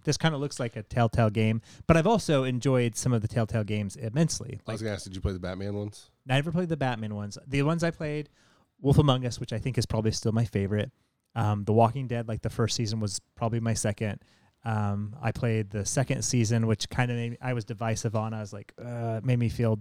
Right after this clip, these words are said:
Speaker 1: one way or another. And then, um, uh, the board, Tale of the Borderlands, which was a s-, a very big surprise. I was just
Speaker 2: Right.
Speaker 1: like, "Whoa, I was not expecting that to be as good as it was."
Speaker 2: Um, now our game of the show.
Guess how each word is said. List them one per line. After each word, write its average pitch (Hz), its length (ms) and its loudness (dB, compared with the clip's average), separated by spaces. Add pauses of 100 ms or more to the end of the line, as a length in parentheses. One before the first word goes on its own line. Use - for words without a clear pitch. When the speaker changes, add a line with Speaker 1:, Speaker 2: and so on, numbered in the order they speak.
Speaker 1:
one 117 160 -2
way 113 100 0
or 107 80 -2
another. 107 300 -4 (340)
And 117 180 0
then, 107 220 4
um, 98 520 -2 (680)
uh, 101 220 0
the 92 120 -8
board, 110 300 -2
Tale 123 200 0
of 104 60 -6
the 95 80 -10
Borderlands, 95 400 -4
which 104 140 -4
was 110 100 -4
a 107 40 -4
s-, - 200 -6
a 127 100 -2
very 120 360 0
big 104 180 -10
surprise. - 560 -8
I 107 60 -4
was 104 120 -2
just 98 160 -8
Speaker 2:
Right. 95 160 -12
Speaker 1:
like, - 120 -20
"Whoa, 135 480 4 (340)
I 135 60 -2
was 135 120 -2
not 135 120 0
expecting 131 320 -4
that 120 140 -2
to 131 80 -6
be 123 120 0
as 120 80 0
good 175 160 0
as 131 80 2
it 113 80 -4
was." 98 300 -4 (1080)
Speaker 2:
Um, 139 540 6 (320)
now 143 180 10
our 175 80 10
game 139 220 8
of 139 80 8
the 110 60 6
show. 82 400 0